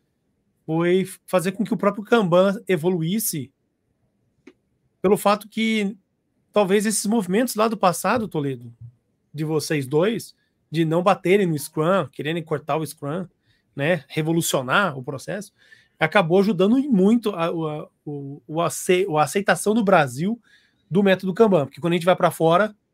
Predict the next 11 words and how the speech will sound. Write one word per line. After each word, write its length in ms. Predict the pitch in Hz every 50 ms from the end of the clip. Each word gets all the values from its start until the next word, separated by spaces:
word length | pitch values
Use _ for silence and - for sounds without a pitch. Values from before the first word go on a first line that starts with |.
| _ _ _ _ _ _ _ _ _ -
é, 520 | 151 147 143 139 139 135 131 131 127 131 139
a 80 | 143 135
realidade 400 | 147 165 165 160 170 175 170 -
que 80 | -
a 40 | 165
gente 80 | - -
tem, 140 | 175 185
pra 100 | 180 185
quem 120 | 180 - 165
não 100 | 170 156
conhece, 580 | 156 156 143 143 151 185 208 208 - - 120